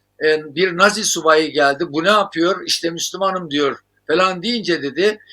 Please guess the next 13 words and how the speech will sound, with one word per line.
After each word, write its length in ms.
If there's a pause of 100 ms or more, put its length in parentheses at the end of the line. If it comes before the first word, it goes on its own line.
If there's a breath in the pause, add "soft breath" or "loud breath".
(200 loud breath)
"Beni 280
ve" 180
dedi, 240
"benim 260
gibi 260
birkaç 420
kişi 280
daha" 240
dedi, 360 (380)
e, 260
"söylediğimiz 760
kişileri" 540
dedi, 440